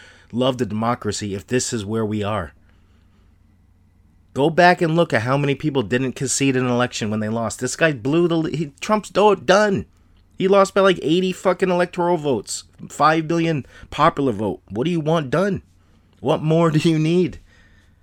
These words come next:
This guy doesn't understand. You're fired. People made a stand. People came out and did what they were supposed to do. That's, that's what they wanted to do. That's why five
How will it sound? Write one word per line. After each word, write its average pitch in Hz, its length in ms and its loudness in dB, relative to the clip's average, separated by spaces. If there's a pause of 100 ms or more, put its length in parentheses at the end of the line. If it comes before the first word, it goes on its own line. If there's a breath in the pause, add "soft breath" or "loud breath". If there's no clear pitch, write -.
(880 soft breath)
This 139 180 0
guy 165 260 6
doesn't 127 460 0
understand. 127 580 -2
You're 101 260 -2
fired. 151 600 0 (1120)
People 160 280 0
made 127 260 4
a 139 40 2
stand. 107 500 -2
People 120 280 -2
came 131 280 -4
out 101 220 -2
and 113 140 -6
did 104 160 -2
what 120 160 -4
they 127 100 0
were 135 100 2
supposed 107 360 -6
to 135 80 -8
do. - 340 -2 (1080)
That's, - 360 -8 (720)
that's - 240 -4
what 147 140 -4
they 143 100 0
wanted 147 380 0
to 107 80 -4
do. 90 200 -4
That's 104 240 -6
why 120 260 0
five 123 460 0